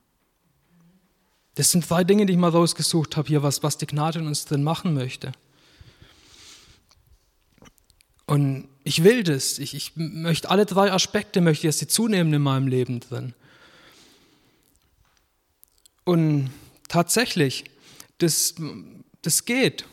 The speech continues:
Also im Timotheus zwei, Vers eins, da heißt, „Du nun, mein Kind, sei stark in der Gnade.“ Also wenn man stark sein kann in der Gnade, kann man auch schwach sein in der Gnade. Also es ist nicht so ein Ding, das hat man einmal geschenkt gekriegt und das ist halt unveränderlich, sondern das ist ein, wie ein, wie ein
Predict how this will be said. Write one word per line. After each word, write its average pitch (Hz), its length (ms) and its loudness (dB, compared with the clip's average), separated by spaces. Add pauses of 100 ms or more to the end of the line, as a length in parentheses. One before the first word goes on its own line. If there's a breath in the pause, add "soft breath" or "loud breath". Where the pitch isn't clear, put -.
(480 soft breath)
Also 156 180 2
im 165 80 2
Timotheus 202 640 4
zwei, 170 320 2
Vers 190 260 0
eins, 226 360 0
da 170 120 0
heißt, 180 320 -2
„Du 233 80 2
nun, 233 140 2
mein 196 160 2
Kind, 185 240 -2
sei 165 160 0
stark 190 380 2
in 208 120 -2
der 175 120 0
Gnade.“ 127 480 -8
Also 139 180 -2
wenn 175 80 4
man 175 40 2
stark 180 360 4
sein 226 180 0
kann 220 180 -4
in 208 40 -4
der 208 80 -2
Gnade, 208 300 0
kann 185 160 -2
man 151 100 -6
auch - 60 -6
schwach - 280 -4
sein 165 220 -6
in 147 120 -8
der 139 120 -6
Gnade. 131 460 -10 (540 loud breath)
Also 170 180 2
es - 100 2
ist 185 120 4
nicht 214 180 4
so 220 100 2
ein 196 160 2
Ding, 208 200 4
das 185 140 -4
hat 180 140 -4
man 156 80 -2
einmal 180 260 2
geschenkt 170 400 2
gekriegt - 480 -2
und 165 160 0
das 151 160 -2
ist - 180 -4
halt 147 140 0
unveränderlich, 196 840 0 (480 loud breath)
sondern 175 320 4
das 170 180 2
ist 175 320 2
ein, 135 580 -8
wie 180 180 -4
ein, 202 160 -2
wie 165 240 -6
ein 123 420 -12